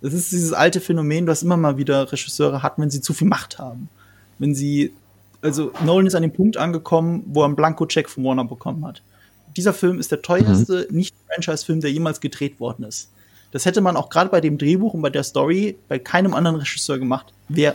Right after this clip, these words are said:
Speaker 1: warum auch? Aber es steht Christopher Nolan drauf. Und damit ist es, hat er einen Freifahrtschein bekommen von Warner Brothers.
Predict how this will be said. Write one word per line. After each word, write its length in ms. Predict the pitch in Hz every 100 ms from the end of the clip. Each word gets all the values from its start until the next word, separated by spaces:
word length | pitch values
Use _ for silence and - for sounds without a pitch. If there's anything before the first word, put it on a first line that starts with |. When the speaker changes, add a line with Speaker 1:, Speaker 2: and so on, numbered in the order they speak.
| 123
Speaker 1:
warum 320 | 147 131 180
auch? 220 | 117 - - - -
Aber 180 | 143 151
es 120 | 143
steht 220 | - 170
Christopher 340 | 196 190 185 202
Nolan 300 | 202 131 117
drauf. 360 | 110 110 - - - - -
Und 300 | 135 131 143
damit 280 | 143 156
ist 120 | - 156 147
es, 100 | 147
hat 120 | 147
er 60 | 160
einen 80 | 151
Freifahrtschein 680 | - 160 147 - 139 120
bekommen 400 | 120 - 127 117
von 260 | - - 117
Warner 220 | 120 117
Brothers. 440 | 123 117 117 -